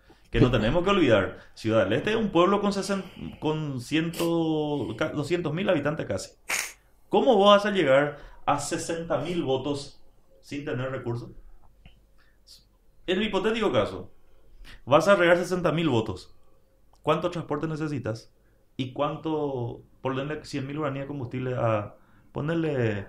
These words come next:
Speaker 2: N-,
Speaker 1: veinte mil transportes?
Speaker 2: no,
Speaker 1: Un,
Speaker 2: n-,
Speaker 1: un ejemplo nomás te doy.
Speaker 2: pero él ganó con ese poder buro-, burocrático, ¿verdad? Que
Speaker 1: Él
Speaker 2: vos
Speaker 1: ganó
Speaker 2: dijiste.
Speaker 1: por la dominación carismática.
Speaker 2: No, carismática,
Speaker 1: Sí.
Speaker 2: uno, pero ahí fue la primera. Pero ahora ya tenía la máquina a su poder, ya
Speaker 1: Sí.
Speaker 2: tenía otras cosas.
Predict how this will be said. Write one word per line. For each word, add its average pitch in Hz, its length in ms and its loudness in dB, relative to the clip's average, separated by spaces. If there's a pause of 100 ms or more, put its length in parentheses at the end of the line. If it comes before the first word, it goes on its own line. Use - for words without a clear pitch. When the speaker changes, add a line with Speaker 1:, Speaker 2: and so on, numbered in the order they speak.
(380)
Speaker 2:
N-, 127 140 -2 (120)
Speaker 1:
veinte 165 280 6
mil 147 180 0
transportes? 101 500 0
Speaker 2:
no, 135 220 8
Speaker 1:
Un, 151 160 4
Speaker 2:
n-, 135 80 6
Speaker 1:
un 196 100 6
ejemplo 226 380 6
nomás 165 240 2
te 165 60 2
doy. 95 200 2 (100)
Speaker 2:
pero 135 200 10
él 156 280 10
ganó 139 520 8
con 151 280 8
ese 151 260 6
poder 147 500 6
buro-, 160 400 6
burocrático, 139 960 8
¿verdad? 113 260 8
Que 123 120 6
Speaker 1:
Él 120 40 10
Speaker 2:
vos 123 100 10
Speaker 1:
ganó 117 160 10 (160)
Speaker 2:
dijiste. 180 180 6
Speaker 1:
por 170 120 0
la 175 60 6
dominación 151 480 0
carismática. 101 800 -2 (720)
Speaker 2:
No, - 220 4
carismática, 143 640 8
Speaker 1:
Sí. - 80 4
Speaker 2:
uno, 202 280 10
pero 151 200 10
ahí 170 160 12
fue 190 180 8
la 190 100 8
primera. 170 360 8
Pero 151 160 8
ahora 175 240 8
ya 147 160 6
tenía 135 280 6
la 135 120 10
máquina 117 400 6
a - 20 4
su 139 160 2
poder, 175 640 8
ya 123 140 10
Speaker 1:
Sí. 113 40 6
Speaker 2:
tenía 143 320 10
otras 175 300 8
cosas. 127 340 6